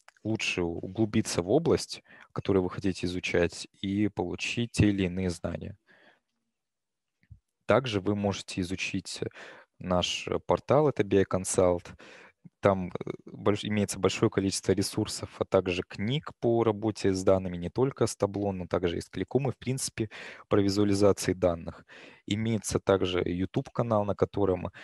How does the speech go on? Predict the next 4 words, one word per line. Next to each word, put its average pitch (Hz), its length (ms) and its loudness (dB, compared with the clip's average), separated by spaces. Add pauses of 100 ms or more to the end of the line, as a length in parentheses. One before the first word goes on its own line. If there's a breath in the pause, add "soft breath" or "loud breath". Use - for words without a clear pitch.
(880 loud breath)
у 104 40 -10
нас 92 360 -4 (120)
очень 101 360 -2
много 90 580 0